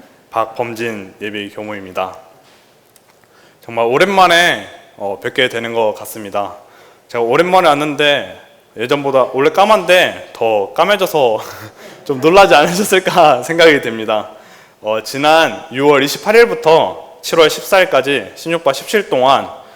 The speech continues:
어, 미국 해외 교화 연수를 다녀왔습니다. 어, 아직 돌아온 지 이제 삼 일밖에 되지 않아서, 어, 시차 적응이 조금 덜 돼서 좀 피곤해 <laughs> 보일 수도 있습니다. 어, 먼저 이제 제가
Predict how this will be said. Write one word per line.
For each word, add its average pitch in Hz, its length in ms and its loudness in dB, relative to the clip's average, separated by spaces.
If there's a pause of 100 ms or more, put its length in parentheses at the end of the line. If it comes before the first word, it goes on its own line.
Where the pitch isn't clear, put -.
(220)
어, 101 120 -8
미국 127 720 -2 (800)
해외 180 260 0
교화 135 260 2
연수를 120 420 -4
다녀왔습니다. 101 720 -10 (640)
어, 107 260 -4
아직 131 240 0
돌아온 190 400 4
지 170 340 2
이제 117 160 -4
삼 185 200 -4
일밖에 156 480 0
되지 123 180 -6
않아서, 120 640 -2 (260)
어, 92 140 -8
시차 - 240 -2
적응이 156 340 0
조금 117 220 -10
덜 120 160 -10
돼서 127 520 -2
좀 117 120 -8
피곤해 190 540 0
<laughs> - 20 -10
보일 135 180 -2
수도 131 240 -6
있습니다. 104 560 -8 (680)
어, 92 280 -16
먼저 135 380 4
이제 127 180 -2
제가 143 640 0